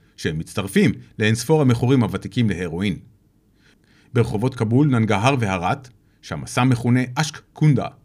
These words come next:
דמעת האלוהים, או אשק לילי, דמעות האהבה, הפך השימוש במתאמפטמין למפלט נפוץ עבור אפגנים רבים. השישה, כסם ממריץ,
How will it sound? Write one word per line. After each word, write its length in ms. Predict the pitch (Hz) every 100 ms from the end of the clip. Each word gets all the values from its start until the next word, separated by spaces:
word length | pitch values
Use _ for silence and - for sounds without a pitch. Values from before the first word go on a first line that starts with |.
| _
דמעת 320 | 110 113 120
האלוהים, 580 | 117 104 104 101 123 92 - _ _ -
או 160 | 87 -
אשק 240 | 127 - - -
לילי, 340 | 131 139 85 - _ _
דמעות 340 | 98 95 117 117
האהבה, 500 | 78 90 92 85 104 - _ _ _ _ _
הפך 280 | 127 190 185
השימוש 380 | 170 147 160 135
במתאמפטמין 800 | 113 110 110 - 110 113 170 120 - _ -
למפלט 580 | 95 95 107 165 190 - 135
נפוץ 400 | 120 156 - -
עבור 260 | 110 110
אפגנים 340 | 107 120 131 120
רבים. 280 | 117 110 - _ _ _ _ _ _ _ _ -
השישה, 520 | 78 - 185 - 98 101 - -
כסם 300 | 110 151 151
ממריץ, 480 | 110 90 98 -